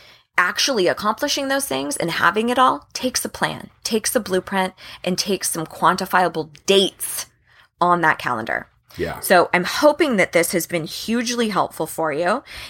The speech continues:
Speaker 1: If you have not grabbed your worksheet, please, please, please grab that planning guide over at the joy junkie dot com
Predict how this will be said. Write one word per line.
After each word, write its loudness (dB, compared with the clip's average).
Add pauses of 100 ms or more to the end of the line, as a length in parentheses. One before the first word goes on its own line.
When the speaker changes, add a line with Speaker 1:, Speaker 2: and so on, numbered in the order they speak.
(120)
Speaker 1:
If 0
you 0
have 0
not 6
grabbed 2
your -2
worksheet, -4
please, -2
please, -6
please -6
grab 4
that 2
planning -2
guide 0
over 2
at 2
the -6
joy -2
junkie -4
dot 2
com 0